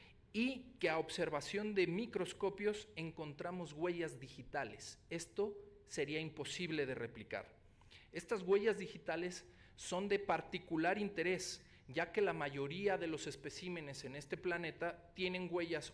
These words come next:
onduladas o circulares, y las huellas digitales de estos especímenes son completamente rectas y lineales de forma horizontal. Otra particularidad es que algunos de estos cuerpos poseen implantes metálicos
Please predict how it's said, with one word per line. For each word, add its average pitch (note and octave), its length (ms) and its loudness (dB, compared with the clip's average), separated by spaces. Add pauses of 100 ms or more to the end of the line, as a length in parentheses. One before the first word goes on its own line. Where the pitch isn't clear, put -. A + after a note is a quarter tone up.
onduladas D#3 840 -4
o D#3 100 -2
circulares, D3 840 -4 (140)
y E3+ 120 -2
las C#3+ 200 0
huellas F#3 320 2
digitales C#3+ 560 -4
de C#3 80 -2
estos C#3 280 -6
especímenes F3 720 -8 (260)
son E3 300 -4
completamente C#3+ 1160 -2 (240)
rectas C#3+ 760 -2 (140)
y D#3 100 0
lineales D#3 680 -2 (100)
de C#3 100 2
forma D3+ 420 -2 (240)
horizontal. C#3+ 720 -2 (600)
Otra G3+ 260 6
particularidad D3 1040 2
es E3+ 200 0
que G3 100 2
algunos E3+ 380 0
de D#3 80 2
estos D#3 280 -6
cuerpos D3+ 540 -2 (200)
poseen G3+ 360 0
implantes G3 580 0
metálicos E3+ 720 0